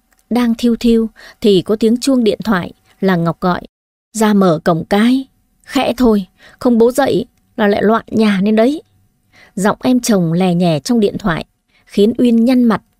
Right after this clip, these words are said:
Lần nào cũng thế, Ngọc cứ đi chơi là lại về khuya,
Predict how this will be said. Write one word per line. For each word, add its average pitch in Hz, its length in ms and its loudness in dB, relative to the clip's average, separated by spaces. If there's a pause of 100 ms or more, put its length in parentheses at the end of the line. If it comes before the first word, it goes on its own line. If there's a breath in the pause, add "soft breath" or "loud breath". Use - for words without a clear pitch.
(400 soft breath)
Lần 202 260 2
nào 175 260 0
cũng 208 180 -4
thế, 226 340 0 (320 soft breath)
Ngọc 196 340 -2
cứ 269 60 0
đi 262 180 2
chơi 240 380 0 (240)
là 196 240 0
lại 170 320 -4
về 175 220 0
khuya, 220 340 0